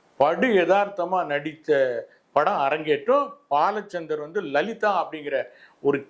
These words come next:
கேரக்டராவே அவரை மாத்தி காட்டியிருப்பாரு. அதனால தான் அவர் அரங்கேற்றம் பிரமிளா அப்படின்னு கடைசி வரைக்கும் அழைக்கப்பட்டார்.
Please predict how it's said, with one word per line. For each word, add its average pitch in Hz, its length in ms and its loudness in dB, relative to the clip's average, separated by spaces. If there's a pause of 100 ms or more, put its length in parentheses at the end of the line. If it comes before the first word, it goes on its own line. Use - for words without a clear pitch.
கேரக்டராவே 196 720 2
அவரை 151 400 0 (180)
மாத்தி 208 640 -4
காட்டியிருப்பாரு. 156 680 -4
அதனால 143 520 -2
தான் 180 120 0
அவர் 143 140 0
அரங்கேற்றம் 185 800 -2
பிரமிளா 139 360 -2 (360)
அப்படின்னு 131 360 0
கடைசி 143 440 -2
வரைக்கும் 120 320 -2
அழைக்கப்பட்டார். - 720 -6